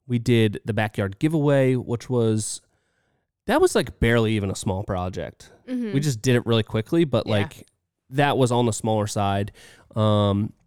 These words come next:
Speaker 1: and then we did one, the Modern Mini. That was kinda
Speaker 2: Mm-hmm.
Speaker 1: small, but that still had a lot of features.
Speaker 2: Yeah.
Speaker 1: So, like, those, like, I'd say two week and less projects. Like, that's kinda what I'm classifying as a small job.
Speaker 2: Mm-hmm.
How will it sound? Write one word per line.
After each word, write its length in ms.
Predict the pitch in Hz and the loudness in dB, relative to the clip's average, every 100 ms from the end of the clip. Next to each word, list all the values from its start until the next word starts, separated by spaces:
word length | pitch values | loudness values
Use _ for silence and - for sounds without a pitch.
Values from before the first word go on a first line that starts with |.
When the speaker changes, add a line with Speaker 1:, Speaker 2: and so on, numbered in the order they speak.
| _ - | _ 0
Speaker 1:
and 140 | 123 | 2
then 80 | 127 | 4
we 100 | 127 | 4
did 720 | 113 131 120 117 113 113 131 _ _ _ _ _ _ _ - - | 2 2 4 4 2 0 -6 _ _ _ _ _ _ _ -20 -10
one, 960 | 113 120 123 123 117 117 117 117 123 - _ _ - | -2 4 6 6 6 4 4 0 -4 -12 _ _ -2
the 60 | |
Modern 400 | 107 110 107 107 | 0 2 2 4
Mini. 360 | 135 90 107 - _ _ _ 123 | 2 0 -4 -12 _ _ _ -4
That 260 | 131 131 | -2 0
was 120 | 127 | -2
kinda 260 | - 113 107 | -2 0 0
Speaker 2:
Mm-hmm. 100 | 254 | 0
Speaker 1:
small, 340 | 254 98 98 117 | 0 0 0 -2
but 120 | 139 | -2
that 120 | 262 | -2
still 160 | - 330 | -2 -2
had 80 | |
a 60 | 226 | 0
lot 140 | 180 | 0
of 60 | 139 | 0
features. 500 | 170 180 101 - - - | -2 -2 -2 -4 -6 -8
Speaker 2:
Yeah. 240 | 226 185 185 | -4 -4 -4
Speaker 1:
So, 260 | - 160 143 | 2 4 6
like, 360 | 156 139 - - | 4 2 -2 -2
those, 320 | 165 202 208 | 2 4 4
like, 280 | 202 - - _ _ _ _ _ _ _ _ - | -2 -4 -18 _ _ _ _ _ _ _ _ -4
I'd 120 | 147 | -2
say 100 | 175 | 2
two 360 | 139 - - 196 | 0 -2 0 2
week 440 | 185 175 165 - - | 2 0 -2 -10 -4
and 200 | 120 110 101 | 0 0 0
less 380 | 98 85 - | -2 -4 -8
projects. 540 | - 107 98 92 76 - | -6 -4 -4 -4 -8 -8
Like, 120 | 104 | -4
that's 220 | 127 127 | -2 -2
kinda 240 | - 120 113 | -4 0 2
what 100 | 104 | 2
I'm 100 | 101 | 0
classifying 460 | 107 101 - 101 | -2 -2 -2 -4
as 80 | 98 | -4
a 20 | 98 | -6
small 380 | - 104 101 98 | -4 0 0 0
job. 360 | 92 82 71 | -4 -4 -8
Speaker 2:
Mm-hmm. 220 | 226 208 | -10 -12